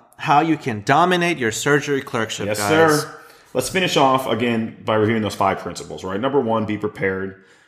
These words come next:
Speaker 2: Number two, take a proactive role in your education. Number three, show enthusiasm and be engaged. Number four, give quality presentations with thoughtful assessments and plans.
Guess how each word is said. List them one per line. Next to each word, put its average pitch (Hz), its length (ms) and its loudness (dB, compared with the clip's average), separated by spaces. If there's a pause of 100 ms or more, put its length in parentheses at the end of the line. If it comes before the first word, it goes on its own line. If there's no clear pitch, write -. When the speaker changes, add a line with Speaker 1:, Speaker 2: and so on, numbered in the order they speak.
(100)
Speaker 2:
Number 151 160 2
two, 120 240 0
take - 200 0
a - 40 -10
proactive 107 520 2
role 95 180 2
in 90 60 -6
your 87 120 -8
education. 98 540 -4
Number 107 200 0
three, 95 540 -4 (300)
show 131 340 4
enthusiasm 95 960 -4
and 90 180 -8
be 85 240 -8
engaged. 82 760 -14 (360)
Number 104 200 -2
four, 113 300 4
give 104 260 2
quality 110 340 2
presentations 101 720 -2
with - 160 -10
thoughtful 101 560 -2
assessments - 800 -4
and 82 160 -10
plans. 104 580 -6